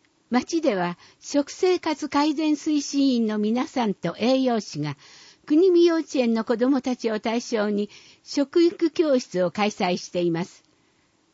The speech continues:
十二月は年中年長児がおやつについて考えようを学びました。食育教室の様子の写真が三枚掲載されています。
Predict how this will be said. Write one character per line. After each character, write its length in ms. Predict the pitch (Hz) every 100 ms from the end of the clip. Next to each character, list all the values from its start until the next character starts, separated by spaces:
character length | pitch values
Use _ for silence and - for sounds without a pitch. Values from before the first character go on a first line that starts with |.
| _
十 240 | 208 285 370
二 160 | 370
月 320 | 320 320 -
は 240 | 175 175 165 _ _
年 300 | - 262 311
中 320 | 330 - 233 208
年 280 | 240 311
長 300 | 311 330 302
児 180 | 247 240
が 200 | 226 208 - _ _ -
お 80 | 233
や 180 | 285 359
つ 160 | -
に 160 | 311 311
つ 160 | -
い 80 | 269
て 160 | - 220
考 340 | 233 233 269 269
え 180 | 254
よ 180 | 240 226
う 180 | 180 160
を 20 |
学 280 | 185 196 202
び 120 | 180
ま 120 | 175
し 200 | 233 -
た。 120 | 180 - _ _ _ _ _ _ _ _ _ _ _ _ _ _ _
食 400 | - 277 - 320
育 240 | 311 285
教 240 | - 302
室 180 | 294 -
の 120 | 214
様 240 | 208 240 330
子 140 | -
の 120 | 285
写 200 | 262 247
真 280 | 247 220 202
が 160 | 185 185
三 260 | - 330
枚 200 | 330 208
掲 180 | 190 190
載 220 | 190 190
さ 140 | 180 190
れ 100 | 185
て 140 | 208
い 80 | 190
ま 160 | 185 247
す。 200 | _